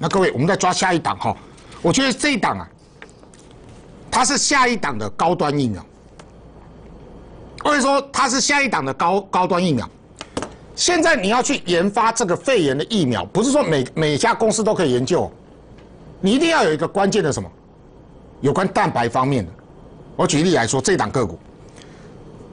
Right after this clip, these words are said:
它两年前就开发一个载体的蛋白，那现在它这个蛋白呢，它用于什么？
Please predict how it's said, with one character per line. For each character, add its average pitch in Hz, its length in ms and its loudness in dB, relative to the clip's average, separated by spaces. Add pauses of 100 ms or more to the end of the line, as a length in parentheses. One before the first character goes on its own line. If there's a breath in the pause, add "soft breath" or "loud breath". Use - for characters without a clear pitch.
它 339 200 2
两 254 200 2
年 185 240 2
前 151 440 0
就 262 140 0
开 262 240 0
发 240 240 2
一 208 140 -4
个 180 220 0
载 170 240 0
体 131 220 -4
的 104 200 -2 (220)
蛋 214 180 2
白， 110 220 -2 (840)
那 311 120 2
现 339 160 2
在 339 120 2
它 381 120 2
这 294 100 -2
个 240 80 0
蛋 247 240 2
白 156 140 -2
呢， 147 160 -2
它 - 140 0
用 262 220 4
于 185 80 2
什 147 140 0
么？ 113 140 -4